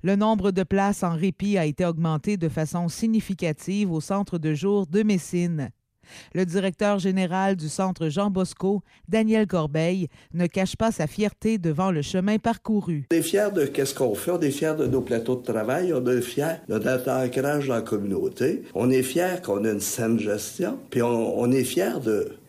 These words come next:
Speaker 2: ce qu'on fait.
Speaker 1: Le centre de jour à Messine a connu de belles transformations,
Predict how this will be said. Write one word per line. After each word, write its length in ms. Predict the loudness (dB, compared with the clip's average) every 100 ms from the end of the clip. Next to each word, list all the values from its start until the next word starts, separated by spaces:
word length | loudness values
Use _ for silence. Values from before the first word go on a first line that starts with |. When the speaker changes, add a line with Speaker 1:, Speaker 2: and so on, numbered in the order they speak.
| -16
Speaker 2:
ce 120 | -10
qu'on 240 | -4 -2
fait. 360 | -2 -2 -2 -2 -4
Speaker 1:
Le 120 | -4
centre 340 | 0 0 0 -2
de 160 | 0
jour 300 | 0 0 0
à 80 | 0
Messine 480 | 0 -4 -2 -2 0
a 80 | -2
connu 320 | -2 -2 -2
de 140 | -2
belles 340 | -2 0 2 0
transformations, 1000 | -2 -4 -4 -4 -2 -2 -4 -4 -4